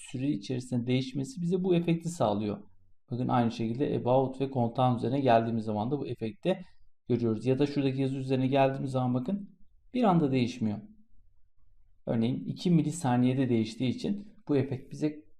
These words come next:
bu şekilde gözüküyor. Şimdi bu dersimizde bu efektleri nasıl verebileceğimizi öğrenelim. Örneğin şöyle bir C S S'imiz var, bir tane divimiz var ve kart divi için gelip burada bir genişlik ve yükseklik belirttim ve arka planını bu şekilde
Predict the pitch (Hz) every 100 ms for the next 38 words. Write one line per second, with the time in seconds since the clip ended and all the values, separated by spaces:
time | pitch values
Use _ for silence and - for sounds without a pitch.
0 | _ _ - - - 139 117 127 139 113
1 | - 98 85 - - - _ _ _ _
2 | _ _ - - 302 247 262 226 - 180
3 | 170 170 208 - 208 156 151 190 151 135
4 | 131 123 131 131 120 104 98 98 98 -
5 | - _ _ _ _ _ _ _ _ _
6 | _ _ _ _ _ _ 240 151 123 -
7 | 285 190 127 147 - - _ _ - -
8 | - _ - 196 151 135 131 120 110 123
9 | 139 135 139 113 104 104 135 165 170 170
10 | 170 170 139 123 - 165 170 - - 120
11 | 135 170 - 127 147 147 131 131 - 123
12 | - 110 - - - - - - - 151
13 | 156 - 160 151 151 - 120 127 135 -
14 | 117 - - 117 123 196 185 143 143 127
15 | - 131 160 143 - 107 - 202 202